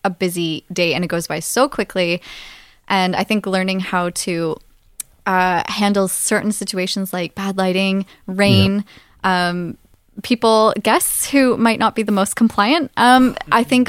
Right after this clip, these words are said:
Speaker 1: all that is something that you have to gain experience in because, um, a lot can go wrong. Um, and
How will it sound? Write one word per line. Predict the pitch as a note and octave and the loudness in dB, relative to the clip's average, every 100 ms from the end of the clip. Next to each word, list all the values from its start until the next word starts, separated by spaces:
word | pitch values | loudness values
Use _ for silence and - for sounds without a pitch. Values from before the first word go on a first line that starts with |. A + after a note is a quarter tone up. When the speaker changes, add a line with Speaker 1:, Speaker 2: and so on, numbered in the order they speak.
| - | 2
Speaker 1:
all | A3 | 2
that | A#3+ A#3 | 4 4
is | A3+ | 2
something | A3 G3+ A3+ | 0 0 0
that | G#3+ G3 G3+ | 2 0 -2
you | F#3+ F#3+ | -4 -2
have | G3+ - | -4 -2
to | |
gain | F#3+ F3+ E3 | -4 -2 -4
experience | - - F3 - - | -6 -6 -6 -8 -6
in | F3 F3 | -6 -4
because, | F#3 G3 F3+ F3 - - - - _ _ - | -2 0 0 -2 -12 -20 -20 -20 _ _ 0
um, | G3 F3+ F3 D#3+ - - | 4 4 2 -2 -6 0
a | B3+ | 4
lot | C4+ - | 4 4
can | E4+ | 4
go | C4+ | 4
wrong. | G3+ E3 F3+ - - | 4 2 -2 -8 -2
Um, | G#3 G3+ G3+ G3 G3 G3 _ _ - - - _ _ - | 4 6 6 4 0 -4 _ _ -20 -20 -20 _ _ -6
and | G3+ G3 G3 F#3+ | 0 2 0 -4